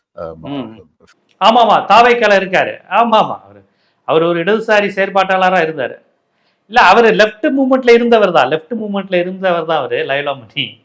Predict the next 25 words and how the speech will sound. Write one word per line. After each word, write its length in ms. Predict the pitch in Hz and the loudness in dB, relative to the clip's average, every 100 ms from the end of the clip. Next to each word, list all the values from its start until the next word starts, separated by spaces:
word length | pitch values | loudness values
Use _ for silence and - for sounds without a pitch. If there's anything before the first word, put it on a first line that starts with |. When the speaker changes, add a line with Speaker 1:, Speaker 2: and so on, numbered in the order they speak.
| _ _ _ _ _ - | _ _ _ _ _ -20
Speaker 1:
அச்சா, 260 | 87 92 | -18 -18
அச்சா. 180 | 73 104 | -18 -14
Speaker 2:
ஆ, 280 | 110 101 101 | -12 -12 -8
Speaker 1:
அவரு 400 | - 143 143 120 | -2 -2 0 -4
Speaker 2:
ஆ. 220 | 110 101 101 | -4 -6 -4
Speaker 1:
பன்னெண்டு 220 | 151 170 | -2 -2
லட்சம் 240 | 156 143 | -4 -6
பேர் 160 | 139 135 | -4 -4
வந்தாங்கன்னாரு. 500 | 110 104 101 90 - | -6 -6 -8 -12 -12
நான் 200 | 85 107 | -12 -10
கூட 140 | 127 | -12
சொன்னேன், 260 | 135 139 139 | -10 -10 -6
ஏழு 140 | 113 | -6
லட்சம் 280 | 127 123 120 | -6 -10 -10
பேர் 120 | 123 | -10
வந்தா 220 | 113 110 | -8 -10
தகவல். 340 | 107 101 104 127 | -10 -10 -10 -6
இல்ல, 140 | 147 | -2
இல்ல, 140 | 156 135 | -2 -2
இல்ல 120 | 110 | -8
சார், 240 | 120 107 | -8 -8
பன்னெண்டு 200 | 107 120 | -10 -12
லட்சம் 220 | 120 113 | -12 -12
பேர் 140 | 104 104 | -10 -10
வந்தாங்கன்னாரு. 540 | 87 90 85 76 73 | -12 -14 -16 -20 -20